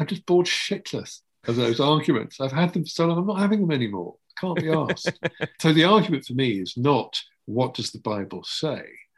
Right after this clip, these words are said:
Speaker 1: The argument is, "Why does this thing the Bible say mean so much when that thing the Bible says doesn't mean so much?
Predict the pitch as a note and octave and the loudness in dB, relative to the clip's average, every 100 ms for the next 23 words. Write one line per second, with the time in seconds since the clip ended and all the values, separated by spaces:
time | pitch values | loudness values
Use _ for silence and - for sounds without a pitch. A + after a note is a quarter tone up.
0 | - _ - G#2 C3+ B2+ B2 A2+ G2+ A2+ | -20 _ -6 0 2 2 0 -2 -2 -2
1 | G#2 - - _ _ - - C#3 F3 G3 | -2 -4 -10 _ _ -14 -2 2 4 4
2 | G3 F3+ - A#2 A2 B2 F3 E3+ - A2 | 2 -2 -6 -10 -8 2 2 2 0 -2
3 | F#2 F2 F2 F#2+ F2 F2 - G2+ E2+ - | -4 -8 -10 -10 -10 -12 -12 -12 -14 -20
4 | - _ _ - G#2+ A#2 A2+ - G#2+ G2 | -20 _ _ -10 -4 -2 -2 -4 -4 -4
5 | G#2+ G2+ - - - - _ _ _ _ | -4 -6 -10 -14 -12 -12 _ _ _ _
6 | G#2+ - - G3+ A3+ - B2+ F#2+ F2 F#2 | -14 -8 -4 -4 -6 -4 -4 -2 -8 -10
7 | F2 E2+ F2+ - G#2+ F#2+ - - _ _ | -10 -14 -14 -12 -12 -12 -14 -18 _ _
8 | _ _ - A3 D3+ - - F2 - F#2+ | _ _ -4 -2 -4 -8 -10 -10 -12 -12
9 | F2 F2 _ - - | -14 -18 _ -18 -18